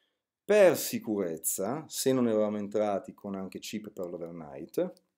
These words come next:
abbiamo chiuso, vedremo se ci sarà eventualmente un piccolo rimbalzo, ma in realtà il nostro ottavo T meno tre ha tutto il tempo per continuare a scendere, quindi domani potrà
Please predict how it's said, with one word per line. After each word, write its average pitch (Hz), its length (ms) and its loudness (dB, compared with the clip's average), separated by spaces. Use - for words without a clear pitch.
abbiamo 107 360 2
chiuso, 101 680 -10
vedremo 131 420 0
se 110 100 -6
ci 110 140 -8
sarà 104 260 -4
eventualmente 104 600 -6
un 95 100 -8
piccolo 110 380 -2
rimbalzo, 90 600 -6
ma 135 140 -2
in 170 80 -4
realtà 101 480 -4
il 104 80 -6
nostro 107 300 -6
ottavo 135 260 -4
T - 80 -12
meno 101 240 -4
tre 80 420 -8
ha 87 160 -16
tutto 165 340 -6
il 104 140 -4
tempo 131 280 -4
per 98 140 -8
continuare 98 480 -8
a 92 40 -10
scendere, 104 520 -8
quindi 107 240 -6
domani 98 480 -2
potrà 101 420 -10